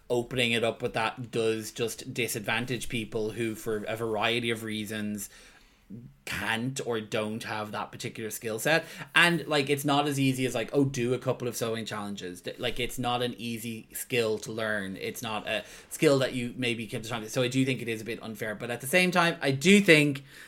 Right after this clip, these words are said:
the pool of people applying for this show is small enough and committed enough that they know that it's coming up first. You make yourself a pattern, you bring it with you, you stick it together, a-, and you get out there and hope for the best, you know?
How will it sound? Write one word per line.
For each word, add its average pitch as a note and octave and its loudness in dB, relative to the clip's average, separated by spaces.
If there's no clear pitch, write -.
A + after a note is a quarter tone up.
the C3+ -2
pool F#3 12
of F3+ 4
people C3 4
applying C3+ 4
for C3 -8
this A#2+ -2
show A2+ 2
is A2+ -4
small D3+ 4
enough B2+ 2
and A2+ -6
committed C3+ 2
enough A#2 -4
that A#2+ 4
they B2 4
know D#3 12
that D#3+ 6
it's C#3+ 6
coming C3 4
up A#2+ 0
first. A#2+ 4
You A#2+ -6
make E3+ 8
yourself D3+ 6
a B2 0
pattern, A#2 2
you A2 -6
bring E3+ 6
it D3+ 4
with A#2 0
you, A2+ 0
you A2 -6
stick - 6
it - 2
together, A#2+ 4
a-, B2+ 2
and B2 2
you B2 -4
get A#2 0
out A2+ 2
there A2+ -4
and A2 -10
hope A2 -8
for A2+ -14
the A2 -12
best, - -10
you A#2 -6
know? A#2 0